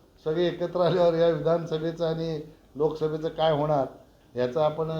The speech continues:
विचार केलेलाच बरा. त्याने असा उल्लेख केला आहे की माझ्यासाठी खूप मेहनत करून मला लीड दिला, असं केलं, मला घडवलं आहे. मला एक प्रश्न पडतो, दोन हजार चौदाला हे राष्ट्रवादीचे आमदार होते,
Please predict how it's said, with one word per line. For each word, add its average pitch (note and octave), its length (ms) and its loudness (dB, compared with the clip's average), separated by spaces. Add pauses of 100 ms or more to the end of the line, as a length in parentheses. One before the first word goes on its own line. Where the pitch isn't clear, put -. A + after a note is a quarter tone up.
(160)
विचार E3+ 280 -2
केलेलाच F#3+ 440 -6
बरा. F3 200 -8 (1800)
त्याने E3 200 -4
असा F#3+ 200 2
उल्लेख F#3 400 2
केला D#3 180 -4
आहे D#3 200 0
की D#3+ 100 -12
माझ्यासाठी D3+ 640 -6
खूप E3+ 100 -10 (100)
मेहनत C#3+ 320 -2
करून C#3 220 -2
मला C3+ 260 0
लीड C3+ 300 -6
दिला, B2 240 -8
असं B2+ 320 -6
केलं, B2+ 360 -10
मला B2 280 -6
घडवलं B2 400 -6
आहे. B2 160 -2 (840)
मला A3+ 260 -6
एक A#3 160 -6
प्रश्न G#3 320 -8
पडतो, D3 440 -6
दोन E3+ 220 -6
हजार F#3 260 0
चौदाला F3+ 400 -4
हे F#3+ 100 -2
राष्ट्रवादीचे D3 600 -2
आमदार G#2+ 300 -8
होते, - 260 -20